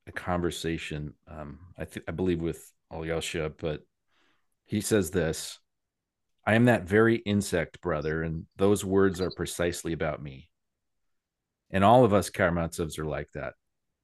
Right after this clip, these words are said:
And in you, an angel, the same insect lives and stirs up storms in your blood."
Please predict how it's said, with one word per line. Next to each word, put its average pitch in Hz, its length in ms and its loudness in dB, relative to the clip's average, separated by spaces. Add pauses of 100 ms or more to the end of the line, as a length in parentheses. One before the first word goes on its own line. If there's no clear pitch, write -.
(160)
And 87 140 -2
in 85 140 -2
you, 98 300 2
an 85 80 2
angel, 82 580 0
the - 80 -4
same 90 380 -4
insect 85 560 -6
lives 82 340 -2
and 80 120 -6
stirs 87 380 -2
up 82 140 -2
storms 87 480 -4
in 85 80 -6
your 78 140 -4
blood." 76 420 -8